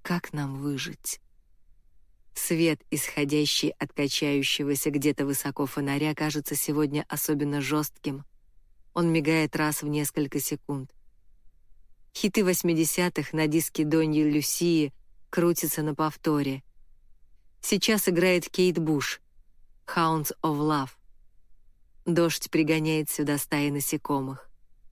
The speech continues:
Несколько мёртвых букашек валяется у меня под ногами.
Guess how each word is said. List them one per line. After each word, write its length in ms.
Несколько 560
мёртвых 520
букашек 600
валяется 640
у 60
меня 260
под 180
ногами. 580